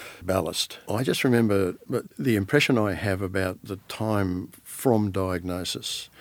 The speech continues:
for some, as long as a year or so after treatment, I just remember having this feeling of being in a sort of a glass case where it was all dark inside the case and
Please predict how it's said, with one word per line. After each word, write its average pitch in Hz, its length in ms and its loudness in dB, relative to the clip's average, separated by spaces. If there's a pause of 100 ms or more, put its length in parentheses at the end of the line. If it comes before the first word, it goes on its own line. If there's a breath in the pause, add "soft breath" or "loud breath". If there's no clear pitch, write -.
(680 loud breath)
for 92 680 0 (420)
some, 92 680 0 (320)
as 95 180 -6
long 92 200 0
as 87 100 -4
a 85 60 -6
year 101 380 0
or 101 140 -6
so 87 280 -4
after 90 580 -4
treatment, 104 440 -2 (920 soft breath)
I - 40 -12
just - 180 -4
remember 123 300 4
having 101 260 0
this 85 140 -4
feeling 87 340 -2
of 82 160 -12
being 98 420 2
in 98 140 0
a 87 220 -2
sort 98 220 0
of 85 80 -8
a 85 80 -8
glass 95 720 0 (840 loud breath)
case - 580 -2 (120)
where 107 160 4
it 98 80 -2
was 107 160 -4
all 131 180 6
dark 101 340 2
inside 104 500 2
the - 80 -6
case - 400 -8
and 90 260 -6